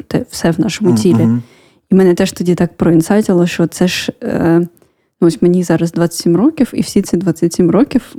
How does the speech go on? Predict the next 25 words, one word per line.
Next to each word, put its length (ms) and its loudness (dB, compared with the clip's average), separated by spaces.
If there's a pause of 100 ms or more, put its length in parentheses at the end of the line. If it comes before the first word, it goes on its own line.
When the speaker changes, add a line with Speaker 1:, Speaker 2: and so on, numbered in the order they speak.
(100)
Speaker 1:
моє 400 2
тіло 420 2
без 220 0
кі-, 260 -12
б-, 460 -2
без 400 0
зупинок 560 0
працює, 600 0
і 40 0
Speaker 2:
Мгм. 120 4
Speaker 1:
воно, 300 4
в 80 -4
принципі, 500 0
нічого 480 2
так 200 2
збереглось. 680 0 (120)
Speaker 2:
Мгм. 360 2
Speaker 1:
Якщо 280 0
ми 180 4
візьмемо 540 2
будь-який 580 0
гаджет, 480 -2
який 280 0
створив, 460 -2 (340)
е, 240 -10